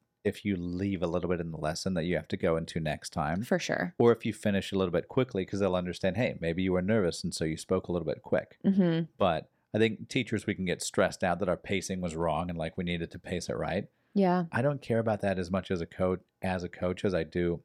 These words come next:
Speaker 1: you know, how did the lesson feel and are you doing your basics, like, your checks for understanding right?
Speaker 2: Hundred percent. I would much rather see one of my teachers cut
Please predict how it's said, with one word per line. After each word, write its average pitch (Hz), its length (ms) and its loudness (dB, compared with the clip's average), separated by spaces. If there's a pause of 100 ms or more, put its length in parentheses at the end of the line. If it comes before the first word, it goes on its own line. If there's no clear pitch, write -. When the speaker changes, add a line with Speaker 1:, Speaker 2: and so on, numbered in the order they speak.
(140)
Speaker 1:
you 104 80 2
know, 78 180 0
how 101 160 2
did 95 120 0
the 98 80 -2
lesson 90 340 -2
feel 90 320 0
and 92 100 -2
are 87 120 2
you 90 80 -2
doing 87 220 -2
your 82 100 -4
basics, - 680 -4 (380)
like, 101 160 2
your 110 80 0
checks - 240 0
for 92 140 0
understanding 78 500 -4
right? 52 260 -6 (180)
Speaker 2:
Hundred 170 360 -2
percent. 156 360 -2 (460)
I 190 120 4
would 208 220 6
much 180 360 2
rather 170 460 4
see 170 500 4
one 165 160 4
of 160 100 2
my 156 140 2
teachers 160 760 0 (640)
cut 170 320 4